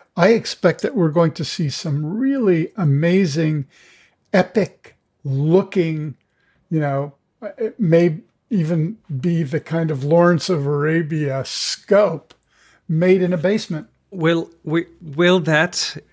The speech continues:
Speaker 2: new way of working, will that change the way stories are approached? Will that benefit storytelling?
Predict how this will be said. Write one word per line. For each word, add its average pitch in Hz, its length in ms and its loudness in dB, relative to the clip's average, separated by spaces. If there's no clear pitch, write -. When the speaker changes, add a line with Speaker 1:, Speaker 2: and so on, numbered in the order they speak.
Speaker 2:
new 147 300 0
way 143 260 2
of 151 180 0
working, 165 680 0
will 135 160 0
that 135 280 0
change 127 1000 -2
the 127 100 -6
way 113 480 2
stories 123 540 -2
are 175 140 2
approached? 170 680 -6
Will 127 100 0
that 107 280 -2
benefit 151 480 0
storytelling? 156 960 -6